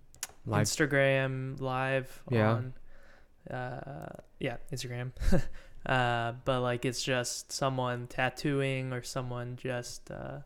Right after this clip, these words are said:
Speaker 1: I mean, those are kinda
Speaker 2: yeah.
Speaker 1: cool, too, if you're
Speaker 2: Or
Speaker 1: into
Speaker 2: it's
Speaker 1: the, whatever they're doing.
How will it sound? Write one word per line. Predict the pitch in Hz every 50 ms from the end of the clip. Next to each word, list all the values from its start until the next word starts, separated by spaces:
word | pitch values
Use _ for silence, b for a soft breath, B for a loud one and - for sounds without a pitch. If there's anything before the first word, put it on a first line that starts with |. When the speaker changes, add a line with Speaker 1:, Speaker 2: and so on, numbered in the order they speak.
| - b b b b b b b b b b 156 -
Speaker 1:
I | 165
mean, | 165 165
those | 175 190
are | 208
kinda | 165 151 123
Speaker 2:
yeah. | 113
Speaker 1:
cool, | 110 - 123 117 113 110
too, | - 135 131 127 123 123 - 135
if | - 160 147 - -
you're | 135 127
Speaker 2:
Or | 131
Speaker 1:
into | 135 139 123
Speaker 2:
it's | 113
Speaker 1:
the, | 104 104 104 101 101 98
whatever | 98 104 110 110 104 104 101 92
they're | 98 92
doing. | 98 104 110 110 104 95 95 98 98 101